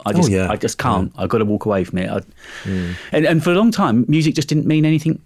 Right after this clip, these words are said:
Speaker 1: to me.
Speaker 2: Mm.
Speaker 1: I don't know why. I, you know, for eight months, nine months, it just left my soul, and it's coming back now. But it's one of those things, it can never be forced.
Speaker 2: No, and
Speaker 1: I'm
Speaker 2: it shouldn't be. It shouldn't be. So I'm
Speaker 1: No.
Speaker 2: glad you, you listen to yourself in that respect, 'cause when you,
Speaker 1: Mm.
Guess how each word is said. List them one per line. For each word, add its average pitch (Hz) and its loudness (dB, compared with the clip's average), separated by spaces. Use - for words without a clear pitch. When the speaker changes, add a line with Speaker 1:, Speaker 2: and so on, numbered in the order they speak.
Speaker 1:
to 202 2
me. 92 0
Speaker 2:
Mm. 147 2
Speaker 1:
I 170 6
don't 175 2
know 190 2
why. 151 -2
I, - -4
you 135 -2
know, 117 0
for 120 -6
eight 147 0
months, 147 0
nine 147 2
months, 143 0
it 131 -2
just - -4
left 127 0
my 131 2
soul, 120 0
and 101 0
it's 113 -2
coming 123 0
back 131 -4
now. 92 -8
But 110 0
it's 110 0
one 123 2
of 117 4
those 107 -2
things, 110 2
it 95 -2
can - -4
never 120 0
be 107 2
forced. - -4
Speaker 2:
No, 117 4
and 120 6
Speaker 1:
I'm 107 6
Speaker 2:
it 107 0
shouldn't 110 -4
be. 85 -4
It 92 -4
shouldn't 95 -4
be. 85 -4
So 92 -4
I'm 110 2
Speaker 1:
No. 117 4
Speaker 2:
glad 120 2
you, 98 0
you 98 0
listen 107 2
to - -6
yourself 90 -4
in 90 -6
that 87 -6
respect, - -8
'cause 90 -2
when 127 4
you, 107 2
Speaker 1:
Mm. 87 -8